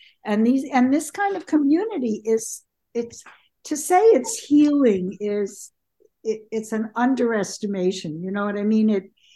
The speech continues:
because we talk so much about healing in our culture, and it's almost like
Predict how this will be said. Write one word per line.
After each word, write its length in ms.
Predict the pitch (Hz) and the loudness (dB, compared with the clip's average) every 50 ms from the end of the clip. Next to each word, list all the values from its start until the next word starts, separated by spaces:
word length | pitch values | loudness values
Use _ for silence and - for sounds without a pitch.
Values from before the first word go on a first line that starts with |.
| _ _ _ | _ _ _
because 340 | - 247 247 - 285 240 262 | -10 -8 -4 -4 -4 -4 -2
we 120 | 285 277 | -4 -4
talk 320 | 247 - 302 294 277 277 - | -4 -4 -2 -2 -2 -4 -4
so 180 | - 277 262 | -2 -2 0
much 220 | 247 247 240 240 254 | 0 0 -2 -2 -4
about 220 | 247 226 202 185 | -4 -4 -4 -6
healing 640 | 180 - - 262 247 240 233 233 220 214 196 190 185 | -8 -6 0 2 4 6 6 6 6 4 2 0 -4
in 120 | 180 185 | -4 -4
our 160 | 185 185 185 185 | -4 -4 -6 -6
culture, 580 | - - 233 220 208 202 - - 208 196 190 | -6 -4 -2 -2 -2 -4 -4 -4 -4 -4 -4
and 120 | 190 185 185 | -4 -6 -8
it's 200 | 190 185 - 214 | -12 -10 -8 -6
almost 300 | 220 214 208 196 208 - | -6 -6 -6 -8 -8 -8
like 180 | 202 185 185 | -8 -8 -8